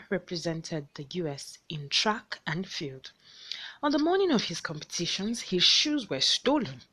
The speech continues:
Can you imagine? Luckily, Jim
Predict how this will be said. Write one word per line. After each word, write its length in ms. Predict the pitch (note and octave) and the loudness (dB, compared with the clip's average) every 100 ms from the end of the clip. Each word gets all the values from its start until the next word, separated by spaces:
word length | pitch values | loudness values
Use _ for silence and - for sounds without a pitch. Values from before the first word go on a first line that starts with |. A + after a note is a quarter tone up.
| - | -18
Can 180 | - D#3 | -8 -4
you 100 | F3+ | -2
imagine? 640 | G3 C#3 A#2+ B2 D3 G#3 - _ _ - - - - C#4 | -2 -6 -10 -6 -4 -6 -10 _ _ -20 -16 -16 -8 4
Luckily, 500 | F4 F4 A3 F3 C#3 _ _ - - | 4 4 0 0 -4 _ _ -12 -4
Jim 440 | D#3+ G3 A#3 C4 | 2 4 4 0